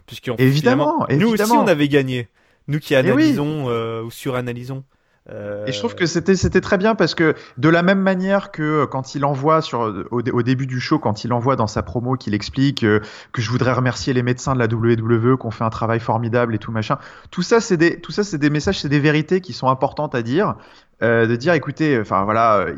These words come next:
Speaker 2: il y a, il y a tellement de passions qui se déchaînent autour
Speaker 1: Mm.
Speaker 2: de, autour de, autour, autour du catch, de moi et tout. Enfin, genre, il y a un moment, c'est important aussi de,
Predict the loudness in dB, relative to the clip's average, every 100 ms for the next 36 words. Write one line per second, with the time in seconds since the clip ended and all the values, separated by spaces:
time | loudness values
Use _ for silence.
0 | -12 -6 -4 -4 -6 -2 0 0 0 -2
1 | -4 -4 -8 -8 -6 -4 -2 -2 -2 -4
2 | -4 -2 0 0 -2 -2 0 0 0 -2
3 | -4 -2 -2 0 -2 -2 -2 -2 0 -2
4 | 2 0 0 -4 -6 -18 -20 -6 -2 2
5 | 2 4 2 2 0 0 -2 -4 -4 -6
6 | -6 -8 -8 -8 -8